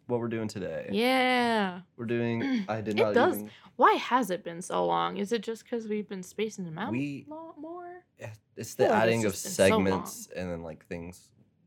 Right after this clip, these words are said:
Speaker 2: Oh, right, into the shot light.
Speaker 1: Yeah.
Speaker 2: Yeah.
Speaker 1: I mean, we did,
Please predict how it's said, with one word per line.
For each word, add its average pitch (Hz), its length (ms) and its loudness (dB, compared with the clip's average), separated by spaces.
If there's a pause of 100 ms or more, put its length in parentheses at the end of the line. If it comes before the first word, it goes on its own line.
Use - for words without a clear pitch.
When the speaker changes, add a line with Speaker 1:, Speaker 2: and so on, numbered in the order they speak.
(520)
Speaker 2:
Oh, 220 220 4
right, 196 260 4
into 185 200 -4
the 175 120 -8
shot 202 280 -6
light. 196 280 -6
Speaker 1:
Yeah. 67 360 -4
Speaker 2:
Yeah. - 80 -2
Speaker 1:
I - 20 4
mean, 131 400 4 (680)
we 143 120 2
did, 170 320 4